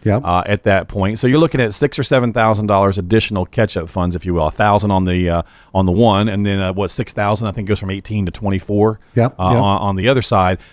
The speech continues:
Speaker 2: So let's say seven thousand a year over the course of, if you're fifty and you're gonna retire at sixty-five, it's fifteen years. That's about ninety grand.
Speaker 1: It adds up quickly.
Speaker 2: And then compounding,
Speaker 1: So,
Speaker 2: too.
Speaker 1: yep,
Speaker 2: So,
Speaker 1: yep.
Speaker 2: yeah.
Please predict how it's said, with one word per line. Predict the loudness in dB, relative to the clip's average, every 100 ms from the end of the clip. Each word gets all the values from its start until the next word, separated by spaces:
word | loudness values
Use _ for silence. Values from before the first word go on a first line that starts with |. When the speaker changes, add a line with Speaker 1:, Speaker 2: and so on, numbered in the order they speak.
| -2
Speaker 2:
So | 2 2
let's | 2
say | 2 2
seven | 2 2 2
thousand | 2 2 2 0
a |
year | 0 2 4 4 4 2
over | 2 2
the | -2
course | 0 2 2 2
of, | 0 0
if | -4
you're | -6
fifty | -2 -2 0 -6
and | -4
you're | -4
gonna | -4
retire | -4 -2 -2
at | -4
sixty-five, | -10 -10 -8 -4 -4 -6
it's | -10
fifteen | -10 -8 -6 -4
years. | -4 -4
That's | -6 -4
about | -4 -2
ninety | -2 -2 0
grand. | -2 -2 -4 -8 _
Speaker 1:
It | 2 4
adds | 6 4 4
up | -2 -2
quickly. | 0
Speaker 2:
And | 2
then | 2
compounding, | 0 0 2 0 -4 -6
Speaker 1:
So, | 0 0
Speaker 2:
too. | 0
Speaker 1:
yep, | 0
Speaker 2:
So, | 2 2
Speaker 1:
yep. | 2
Speaker 2:
yeah. | 0